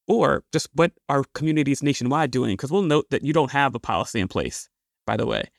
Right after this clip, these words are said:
here's the twenty-one policies, you have these, but not those. And so it's already kind of a mini playbook of things that you can do to try to improve in each category. And of course, there's hundreds of policies out there and many more that A R P supports or that communities,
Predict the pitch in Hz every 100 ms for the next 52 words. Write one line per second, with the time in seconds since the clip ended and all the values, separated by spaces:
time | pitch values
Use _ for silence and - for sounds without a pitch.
0 | _ - 156 - - - 139 139 135 139
1 | 135 - 135 123 117 135 131 127 - _
2 | _ _ _ - 135 131 - 139 117 -
3 | 127 110 107 - _ _ _ - 127 -
4 | 123 123 - _ _ _ 143 - 151 147
5 | 135 - 127 117 127 143 135 - 139 127
6 | 117 - 117 - 117 117 - 113 117 120
7 | 113 - 117 110 - - - 120 117 -
8 | 98 107 - 131 143 113 113 - _ _
9 | - 143 - 196 143 - - _ _ _
10 | - 139 - 135 123 120 113 - - 107
11 | 110 - 104 101 104 - 113 107 95 101
12 | - _ - - 123 110 113 117 113 -
13 | 120 123 - 135 - 117 123 117 113 95
14 | - 107 123 120 120